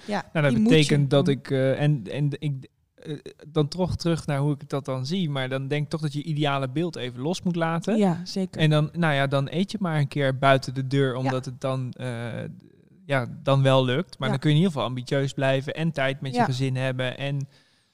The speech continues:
Speaker 2: eh, misschien kun je iemand
Speaker 1: Zeker.
Speaker 2: inhuren voor de was, maar zet je over
Speaker 1: Ja.
Speaker 2: alle dogma's heen voor
Speaker 1: Ja.
Speaker 2: jezelf en creëer gewoon vanuit creativiteit, zeg maar,
Speaker 1: Echt.
Speaker 2: je leven vanuit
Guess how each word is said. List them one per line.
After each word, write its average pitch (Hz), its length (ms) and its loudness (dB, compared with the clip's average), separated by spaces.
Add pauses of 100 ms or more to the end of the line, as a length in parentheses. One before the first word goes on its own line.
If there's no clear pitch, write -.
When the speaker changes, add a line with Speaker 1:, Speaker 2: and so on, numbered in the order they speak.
Speaker 2:
eh, 131 480 -4
misschien 131 300 -6
kun 131 120 -4
je 190 100 4
iemand 135 180 2
Speaker 1:
Zeker. 147 160 2
Speaker 2:
inhuren 143 240 2
voor 160 120 -4
de 147 60 -2
was, 131 240 -2
maar 139 160 -4
zet 151 200 -4
je 143 80 -4
over 135 220 -4
Speaker 1:
Ja. 226 60 0
Speaker 2:
alle 139 120 -2
dogma's 147 420 -2
heen 147 220 -2
voor 147 200 -4
Speaker 1:
Ja. 147 60 -2
Speaker 2:
jezelf 151 360 0
en 147 300 -4
creëer 151 400 -2
gewoon 151 260 -2
vanuit 147 280 -4
creativiteit, 151 800 -2
zeg - 160 -6
maar, 151 240 0
Speaker 1:
Echt. 151 180 -2
Speaker 2:
je 147 100 -2
leven 156 280 -2
vanuit 113 300 -12